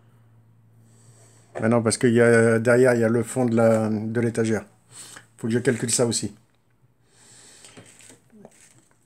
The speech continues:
Et sinon, nous avons ces mousses là, ces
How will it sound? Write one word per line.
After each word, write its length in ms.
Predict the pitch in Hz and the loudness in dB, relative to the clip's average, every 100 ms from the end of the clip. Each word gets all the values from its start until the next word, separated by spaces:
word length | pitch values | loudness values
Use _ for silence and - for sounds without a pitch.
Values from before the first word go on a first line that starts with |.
| - | -6
Et 80 | 160 | -2
sinon, 520 | 143 156 160 175 180 160 | 2 4 4 4 2 2
nous 200 | 147 139 | 2 4
avons 220 | 139 151 | 4 4
ces 240 | - 139 | 4 4
mousses 320 | 135 190 - | 4 2 2
là, 160 | 147 170 | 2 2
ces 260 | 165 131 | 2 -2